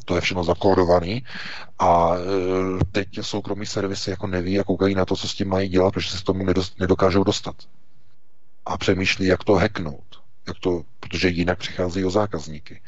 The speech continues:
Takže tohle to všechno už je připravováno a, eh, globalizace jako sama o sobě, eh,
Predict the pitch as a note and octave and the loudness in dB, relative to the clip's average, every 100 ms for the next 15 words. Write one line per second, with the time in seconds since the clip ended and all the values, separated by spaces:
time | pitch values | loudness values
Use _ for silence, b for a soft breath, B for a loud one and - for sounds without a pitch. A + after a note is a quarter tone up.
0 | B B B - F2 E2+ F#2+ - - G2 | B B B -8 -4 0 0 0 2 4
1 | B2 C#3+ B2 - A2+ A#2 A2 B2+ - G#2+ | 4 4 -2 -4 -6 -8 -6 -8 -6 -2
2 | G2 F#2+ F#2 F2 F2 F#2 - - F2+ F2 | 0 2 0 -2 0 0 0 0 2 4
3 | F2+ B B B B - F#2 F2+ F2 E2+ | 0 B B B B -4 2 4 4 2
4 | E2+ D#2 D2 - - F2 E2 F2 G2 G2+ | 0 -6 -12 -12 -12 -12 -6 2 4 4
5 | B2 A#2 A2+ - G#2 - G2+ - G#2 G2+ | 2 0 -2 0 0 0 -2 -2 -2 -4
6 | G2+ - G#2 A2 G#2 G2+ - - - | -4 -2 2 4 4 2 -4 -12 -10